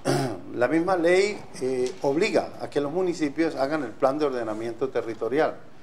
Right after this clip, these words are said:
Y en los municipios de Colombia, no solamente en Ocaña, en todos los municipios de Colombia,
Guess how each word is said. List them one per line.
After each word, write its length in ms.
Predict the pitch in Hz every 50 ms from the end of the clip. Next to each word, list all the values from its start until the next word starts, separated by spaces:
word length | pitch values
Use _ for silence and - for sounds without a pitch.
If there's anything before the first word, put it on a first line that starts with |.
| - - - - - - - - - -
Y 220 | - 202 208 214 208
en 160 | 202 190 170
los 100 | 165 156
municipios 500 | 160 156 139 120 - 170 175 - 180 156
de 100 | 135 -
Colombia, 460 | - 120 120 139 156 160 160 151 135
no 100 | 127 135
solamente 460 | 135 151 156 147 143 147 147 - 151
en 80 | 131 113
Ocaña, 420 | 104 101 - 135 139 139 135 131 117
en 120 | 110 107
todos 180 | - - 160 165
los 120 | 147 117
municipios 440 | 113 107 107 104 147 143 151 156 139
de 60 | -
Colombia, 420 | 113 113 123 131 147 151 151 147